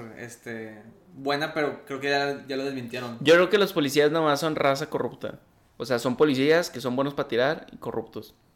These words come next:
Speaker 1: Policías corruptos.
Speaker 2: Sí. ¿Qué, qué juegos crees que haya en la segunda temporada? ¿O que te gustaría ver?
Speaker 1: Es que, güey, te digo, o sea, no sé qué vaya a haber en la segunda temporada porque, o sea, habían dicho que podía el vato, el, el,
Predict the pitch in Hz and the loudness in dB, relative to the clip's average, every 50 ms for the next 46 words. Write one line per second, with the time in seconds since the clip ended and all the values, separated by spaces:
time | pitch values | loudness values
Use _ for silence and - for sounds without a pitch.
0 | _ _ _ - 131 131 123 131 127 147 147 139 135 - 123 113 - - _ _ | _ _ _ -10 -8 -8 -8 -8 -8 -8 -8 -8 -8 -10 -12 -16 -16 -20 _ _
1 | - - 120 113 107 104 - - _ _ _ _ _ _ _ _ _ - 175 180 | -6 -4 -2 -2 -2 -4 -8 -16 _ _ _ _ _ _ _ _ _ 0 0 2
2 | 180 214 208 196 226 233 226 233 226 226 214 208 202 208 214 208 196 196 196 202 | 4 4 4 6 8 8 8 8 6 4 0 0 2 2 4 6 6 6 6 4
3 | 196 196 190 190 185 - 160 156 151 151 160 160 180 165 139 139 123 117 107 98 | 2 2 0 0 0 0 0 2 2 0 -2 -2 -4 -6 -4 -2 0 0 0 0
4 | 101 120 - - _ _ _ _ _ _ _ - - - - - - - - 143 | -2 -6 -10 -18 _ _ _ _ _ _ _ -20 -20 -20 -20 -20 -10 -8 -4 -2
5 | - 139 - 135 131 135 135 - 117 127 127 127 120 110 101 127 - - _ _ | 0 2 2 2 2 0 0 0 2 4 4 4 4 2 0 -4 -8 -20 _ _
6 | _ - - - - - - _ - 147 147 - 190 202 202 190 - 175 180 180 | _ -14 -14 -14 -16 -20 -16 _ -10 -8 -2 2 4 4 6 4 4 2 2 2
7 | 185 175 170 170 156 160 160 156 - 180 175 175 190 185 190 196 196 190 185 185 | 2 0 0 -2 -4 -4 -6 -8 -8 -8 -6 -4 -2 0 0 0 0 0 -2 -2
8 | 202 185 190 175 170 170 185 185 135 160 156 156 165 160 170 160 151 - 151 143 | -4 -6 -6 -8 -8 -8 -8 -8 -4 -2 0 0 0 0 -2 -6 -8 -6 -4 -4
9 | 139 131 110 - - _ _ - - - - 135 139 147 143 139 135 139 143 151 | -4 -6 -8 -10 -16 _ _ -20 -20 -18 -14 -6 -2 0 2 2 2 0 -2 -4
10 | 147 - 180 180 175 151 139 123 - - - 135 131 135 135 143 156 165 165 147 | -4 -6 -6 -4 -2 -2 -2 -2 -4 -6 -4 -2 0 2 2 2 2 4 4 4
11 | 143 143 - 175 170 156 135 123 117 113 117 123 120 113 113 | 4 4 2 -2 -4 -2 -2 -4 -4 -6 -8 -8 -8 -10 -12